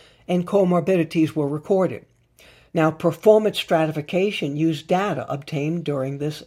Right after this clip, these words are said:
exercise treadmill stress test. Quote, "The cardiorespiratory fitness was quantified as a peak estimate of a met."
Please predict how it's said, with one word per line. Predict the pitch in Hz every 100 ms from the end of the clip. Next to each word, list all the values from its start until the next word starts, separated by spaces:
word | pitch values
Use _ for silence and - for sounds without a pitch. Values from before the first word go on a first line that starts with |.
| -
exercise | 139 - 143 147 131 143 - - - _
treadmill | 151 135 143 143 135
stress | - 170 170
test. | - 127 104 - _ _ - - _ _
Quote, | - 175 170 - - _
"The | - 160 - -
cardiorespiratory | 180 196 214 196 - 175 175 190 190 165 151
fitness | - 196 190 143 -
was | 147
quantified | - - 175 185 165 - 135 113 117 123 - - - _
as | 156 151
a | 151
peak | - 233 - -
estimate | 180 175 156 147 143
of | 151 147
a | 156 156
met." | 190 190 107